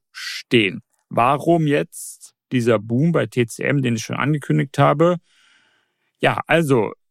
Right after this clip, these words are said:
ich denke, es ist kein reiner Zufall. Zum einen hat Gesundheit in China enorm an Relevanz zugelegt in den letzten Jahren und da gehören natürlich alle möglichen Behandlungsmöglichkeiten irgendwo mit rein.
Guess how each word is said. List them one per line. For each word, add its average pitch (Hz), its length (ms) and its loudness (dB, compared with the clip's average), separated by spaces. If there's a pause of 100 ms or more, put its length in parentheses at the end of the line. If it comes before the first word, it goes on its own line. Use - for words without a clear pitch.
(320)
ich - 120 -14
denke, 151 220 0
es 143 80 -6
ist 160 120 -8
kein 151 220 -2
reiner 127 260 2
Zufall. 151 640 -2
Zum - 200 0
einen 120 220 2
hat 120 160 -2
Gesundheit 120 600 0
in 113 160 -2
China 113 540 0
enorm 113 320 2
an 110 120 0
Relevanz 107 760 0
zugelegt 127 580 -2
in 135 100 0
den 123 40 2
letzten 123 340 -2
Jahren 127 280 2
und 113 100 -2
da 110 80 0
gehören 107 220 2
natürlich 107 480 -4
alle 120 260 2
möglichen 117 1040 0 (580)
Behandlungsmöglichkeiten 127 1700 0 (340)
irgendwo 127 420 4
mit 107 200 0
rein. 131 320 0